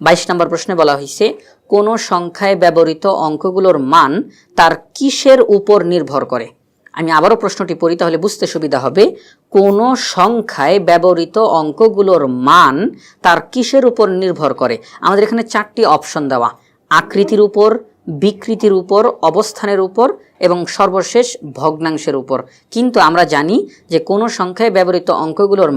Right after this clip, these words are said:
মান তার অবস্থানের উপর নির্ভর করে। অর্থাৎ বাইশ নম্বর প্রশ্নের সঠিক উত্তর হচ্ছে গ, অবস্থানের উপর। তেইশ নম্বর প্রশ্ন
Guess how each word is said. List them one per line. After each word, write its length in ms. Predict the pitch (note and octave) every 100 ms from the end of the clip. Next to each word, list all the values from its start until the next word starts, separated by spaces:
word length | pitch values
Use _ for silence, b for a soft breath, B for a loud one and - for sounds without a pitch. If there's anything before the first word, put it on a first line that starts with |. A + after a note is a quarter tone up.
| A#2+
মান 180 | B2 G3+ F4+ B _ -
তার 200 | D#3+ D#3 - _ F3 E3+
অবস্থানের 720 | A3+ C4+ - - F#3+ F#3+ E3 -
উপর 220 | D#3+ G3 B3 - F3
নির্ভর 300 | D#3+ C#3+ C3
করে। 140 | C3+ A#2+ b b
অর্থাৎ 200 | - F#3 D3+
বাইশ 220 | E3+ G3 -
নম্বর 220 | A3 G#3 F#3+
প্রশ্নের 300 | F3+ - A3 -
সঠিক 240 | D#3+ E3 F#3
উত্তর 200 | F3+ F3+
হচ্ছে 180 | E3+ - C#3+ C#3+
গ, 20 | E3 F4+ B B -
অবস্থানের 560 | D#3+ G3+ - D#3+ C3 A#2+
উপর। 160 | A2+ A2 - _ -
তেইশ 180 | F3+ F3+
নম্বর 200 | G#3 G3+
প্রশ্ন 180 | G3